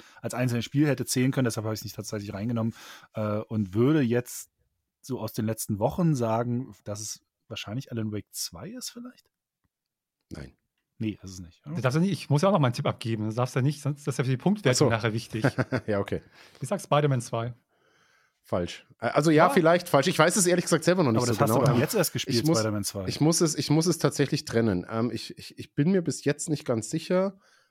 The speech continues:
Speaker 2: aber wir haben ja ausgemacht, wir wählen dann, äh, mit einfacher Mehrheit ein Spiel des Jahres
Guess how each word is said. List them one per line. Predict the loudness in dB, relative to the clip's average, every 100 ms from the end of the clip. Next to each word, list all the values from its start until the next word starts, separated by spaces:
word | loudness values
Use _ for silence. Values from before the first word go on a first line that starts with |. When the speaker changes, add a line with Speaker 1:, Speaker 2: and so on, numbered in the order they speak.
| -2
Speaker 2:
aber | 0 4
wir | 4
haben | 4
ja | 4
ausgemacht, | 2 0 0 0 0 -2 -2
wir | 0 2
wählen | 2 4 2 2
dann, | 2 4 2 0
äh, | 0 0
mit | 0 -2 -2
einfacher | -2 -2 -2 -2
Mehrheit | 0 2 2 2 0 -2 -4
ein | -2 -2 -4
Spiel | -10 -8 -6
des | -6 -2
Jahres | -2 0 0 0 -2 -8